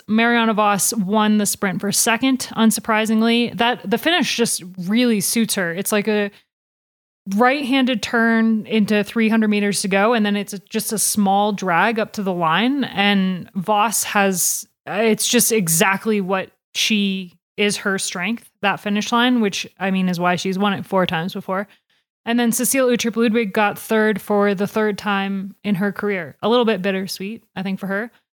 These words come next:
Um, and then the, the sprint for the peloton was two minutes, forty seconds behind Elisa Longo Borghini, won by Elisa Balsamo, who's also having an incredible season so far.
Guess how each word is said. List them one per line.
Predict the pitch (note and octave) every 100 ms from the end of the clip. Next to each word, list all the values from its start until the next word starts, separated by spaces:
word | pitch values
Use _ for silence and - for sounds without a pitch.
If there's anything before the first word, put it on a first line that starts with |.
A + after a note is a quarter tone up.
| _ -
Um, | A3 G#3+ G#3 G3+ G#3 - _ _ _ _ _
and | A3+ A3+ A3 G#3+ G#3+ G#3+
then | A3+ A3+ A3
the, | G#3+ G#3+ G#3 G3+ - - _
the | A3
sprint | - A#3 A3+ -
for | - G#3+
the | G3
peloton | - G#3+ G#3 G#3 G#3 G3+
was | G3 F#3+ F3+ - - _ _ -
two | - A#3+ A#3 A#3 A3+
minutes, | G#3+ G#3+ G#3+ D3
forty | - A3+ A3
seconds | A3+ A#3 G#3+
behind | G3 A3+ A3
Elisa | G#3+ A#3 A3+
Longo | A#3 A#3
Borghini, | A#3+ B3 B3 A3+
won | A#3+ A#3+
by | A#3+ A#3+
Elisa | G#3+ A3+ B3 A#3
Balsamo, | G#3 A3 G3+ A#3+ G3 E3
who's | D#3 F3+
also | A3 G#3+ G#3
having | G3 F#3+ F#3 F#3 _ _ _ _ _ _ -
an | G#3+
incredible | G#3+ G#3 G3 F#3+
season | G3+ F3+ F#3
so | F#3+ F3+
far. | F#3+ -